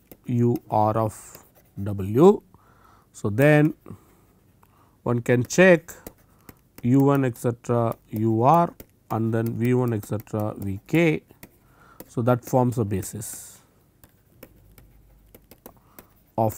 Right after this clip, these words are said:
V. So, now if you just, uh, look at the way actually we have chosen U I's. So, this x U I will be zero for all x in G, okay, and then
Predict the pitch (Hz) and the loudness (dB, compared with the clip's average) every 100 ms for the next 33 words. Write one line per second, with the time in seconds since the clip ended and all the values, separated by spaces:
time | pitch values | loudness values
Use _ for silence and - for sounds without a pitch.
0 | - - - - - _ _ _ _ _ | -12 -16 -16 -20 -20 _ _ _ _ _
1 | - - _ _ - 135 160 175 180 - | -20 -20 _ _ -4 6 10 12 10 2
2 | - 143 - 135 131 151 - - 139 123 | -2 0 2 0 2 2 0 0 4 4
3 | 113 - _ _ _ _ _ _ _ - | 0 -8 _ _ _ _ _ _ _ -20
4 | _ _ _ _ _ - 120 131 147 135 | _ _ _ _ _ -8 -2 0 2 2
5 | 131 117 139 143 143 _ 120 113 139 127 | 0 6 8 8 4 _ -6 -2 0 0
6 | 123 123 113 117 117 - - - 143 131 | 2 2 2 0 -2 -4 -12 2 4 4
7 | 135 123 - _ - 127 135 135 113 170 | 2 -2 -6 _ -10 2 6 6 6 4
8 | 202 - - - - - - - - 139 | 0 -6 -18 -20 -20 -20 -20 -12 0 2
9 | 135 123 - 143 - - 165 165 156 180 | 4 0 -2 -2 -2 -4 4 6 8 8
10 | 170 160 151 139 135 135 120 139 139 139 | 8 4 2 2 4 2 4 6 6 4
11 | 131 123 120 131 139 135 113 - - 104 | 0 -2 2 4 4 4 0 -6 -8 -6
12 | 101 104 165 - _ - _ _ _ _ | -6 -4 -4 -4 _ -20 _ _ _ _
13 | - 107 139 143 151 _ _ - _ - | -8 -4 -2 -2 -4 _ _ -20 _ -2
14 | 131 143 147 147 151 | 2 6 6 6 2